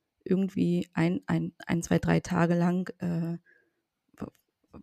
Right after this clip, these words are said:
was komplett anderes anziehen und gucken, wie das so für einen selber auch ist. Ähm, also nicht anders im Sinne von sich verkleiden, sondern, hm, ich zieh jetzt irgendwie ein, äh, mehr ein Business-Outfit an und guck mal, wie das so f-, sich für mich anfühlt in der Agentur und was das, oder was das so auf der Straße auch mit einem selbst macht.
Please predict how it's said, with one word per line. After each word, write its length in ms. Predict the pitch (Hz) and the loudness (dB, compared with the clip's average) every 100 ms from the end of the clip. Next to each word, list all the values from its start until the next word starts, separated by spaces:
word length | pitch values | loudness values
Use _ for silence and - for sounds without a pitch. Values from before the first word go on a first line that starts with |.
| - - | -16 -10
was 220 | 165 - | -10 -10
komplett 300 | 180 190 - | -6 -2 0
anderes 260 | 208 247 247 | 2 0 0
anziehen 680 | 175 - - 180 180 180 _ | -4 -4 -4 0 0 -4 _
und 240 | 185 175 - | -4 -4 -6
gucken, 280 | - 190 190 | -8 0 2
wie 100 | 180 | 4
das 200 | 180 - | 4 4
so 120 | 185 | 4
für 200 | - 196 | 4 2
einen 160 | 165 165 | 4 6
selber 380 | 170 226 247 - | 12 12 12 12
auch 220 | 160 - - | 6 0 2
ist. 400 | 175 233 - - _ _ - - _ _ - | 4 4 0 -20 _ _ -20 -20 _ _ -2
Ähm, 260 | 180 180 | -2 0
also 200 | - 185 196 | 6 8 8
nicht 280 | 226 - | 6 6
anders 340 | 175 214 202 - | 4 8 8 8
im 120 | 196 | 6
Sinne 220 | 196 202 | 6 4
von 360 | - 190 190 185 | 4 4 4 2
sich 180 | 180 - | 0 2
verkleiden, 540 | 170 - 170 214 240 | 0 6 8 10 8
sondern, 680 | 190 190 190 190 196 190 190 _ _ _ _ _ | 8 6 8 6 6 2 -2 _ _ _ _ _
hm, 220 | 233 226 - | 4 4 4
ich 160 | - | -2
zieh 160 | - 208 | 2 6
jetzt 160 | 196 | 6
irgendwie 420 | - 196 190 190 190 | 4 2 2 2 4
ein, 240 | 190 - | 2 0
äh, 360 | - - 180 185 | -4 0 0 0
mehr 420 | - - 190 185 | -2 0 4 6
ein 100 | 185 | 8
Business-Outfit 680 | 214 247 214 - 180 190 175 | 6 6 2 2 0 0 0
an 220 | 180 196 | 0 2
und 100 | 196 | 2
guck 160 | 214 196 | 2 6
mal, 160 | 185 | 6
wie 100 | 180 | 6
das 180 | 175 190 | 4 2
so 200 | - 196 190 | 0 4 4
f-, 200 | - - | 2 0
sich 220 | 190 185 | 6 6
für 100 | - | 6
mich 380 | 196 208 294 - | 8 10 10 10
anfühlt 400 | 214 202 - 202 | 6 6 4 4
in 100 | 202 | 4
der 100 | 202 | 4
Agentur 440 | 196 190 185 240 254 | 6 6 6 4 4
und 140 | 190 | 4
was 140 | 185 - | 2 2
das, 180 | 214 - | 2 4
oder 180 | 185 | 4
was 160 | 190 190 | 4 2
das 160 | 196 - | -2 0
so 80 | - | 0
auf 140 | 190 | -2
der 100 | 185 | -6
Straße 420 | 175 185 208 247 - | -2 4 4 4 0
auch 120 | 180 | 0
mit 180 | 185 - | 0 0
einem 200 | 185 170 | -2 2
selbst 360 | 175 254 - | 4 4 0
macht. 220 | 170 170 | -4 -6